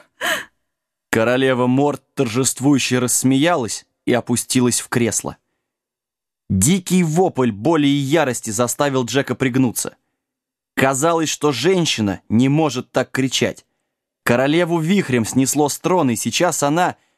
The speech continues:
Speaker 2: выковыривала из сиденья маленький гномовский кинжал, величиной не больше гвоздя, но такой же крепкий и острый.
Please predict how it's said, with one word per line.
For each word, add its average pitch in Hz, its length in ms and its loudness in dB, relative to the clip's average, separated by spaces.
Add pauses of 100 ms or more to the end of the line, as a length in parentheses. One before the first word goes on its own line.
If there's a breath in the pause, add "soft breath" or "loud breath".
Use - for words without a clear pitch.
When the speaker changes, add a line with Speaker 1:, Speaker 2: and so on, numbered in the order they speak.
(260)
Speaker 2:
выковыривала 160 1000 0
из 120 120 -2
сиденья 147 640 0
маленький 156 640 0
гномовский 165 600 0
кинжал, 160 640 0 (360)
величиной 131 580 0
не 160 120 2
больше 151 320 -2
гвоздя, 139 540 0
но 107 120 -2
такой 156 360 0
же 127 140 -2
крепкий 131 500 0
и 123 180 2
острый. - 480 -2